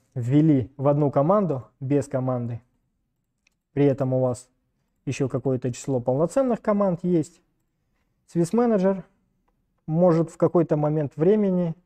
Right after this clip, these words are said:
просто отказаться делать жеребьёвку, ввиду того, что при наличии,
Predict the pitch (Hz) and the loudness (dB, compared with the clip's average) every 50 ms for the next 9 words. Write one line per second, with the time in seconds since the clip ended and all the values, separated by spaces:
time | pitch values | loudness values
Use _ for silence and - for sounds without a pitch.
0 | _ - - 156 190 185 - - 156 139 - - 147 131 135 165 170 160 - - | _ -2 2 2 2 0 0 -2 -4 -4 -2 -2 -2 0 2 2 0 0 -2 -6
1 | 135 131 135 151 156 147 139 127 123 131 131 131 131 127 131 131 131 127 113 - | -4 -2 0 0 2 0 0 0 0 0 0 0 -2 -2 0 0 0 -2 -2 -6
2 | _ 123 131 _ _ _ - 135 127 135 143 139 143 131 135 139 139 139 131 - | _ -20 -20 _ _ _ -8 -4 0 0 0 0 0 0 0 0 0 0 -2 -2
3 | - 127 - 135 139 135 139 143 147 143 135 - - - 120 120 120 | -6 -8 -4 -2 -2 0 2 2 2 2 0 -2 -6 -6 -6 -6 -6